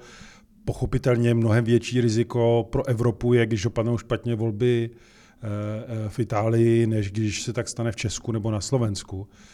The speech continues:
A, eh, a to špatně myslím teď zejména třeba, pokud by se měl měnit ten vztah k Rusku.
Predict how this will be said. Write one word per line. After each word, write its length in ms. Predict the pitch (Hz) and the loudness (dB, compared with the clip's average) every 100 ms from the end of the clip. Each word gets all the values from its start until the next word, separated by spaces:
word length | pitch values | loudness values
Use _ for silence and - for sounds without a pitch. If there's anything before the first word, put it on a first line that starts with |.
| - - - _ | -20 -20 -20 _
A, 640 | 123 113 110 110 104 101 104 - _ - 139 | -6 -2 -2 -2 -2 -2 -2 -8 _ -12 -6
eh, 460 | 107 107 107 110 117 | -4 -4 -4 -6 -8
a 80 | |
to 100 | 113 | -6
špatně 400 | 101 - 110 113 | -6 -4 -4 -2
myslím 320 | 113 104 120 113 | -2 -2 -2 -2
teď 120 | 104 | -2
zejména 400 | 110 107 110 110 | -2 -2 -2 -4
třeba, 220 | - 113 | -4 -4
pokud 260 | 104 107 110 | -4 -6 -6
by 80 | 107 | -6
se 120 | 107 | -4
měl 180 | 113 107 | -4 -2
měnit 280 | 110 110 | -2 -4
ten 140 | 101 107 | -4 -8
vztah 380 | - 110 101 - | -6 -8 -8 -8
k 60 | 104 | -8
Rusku. 500 | 101 - 104 95 | -8 -8 -10 -10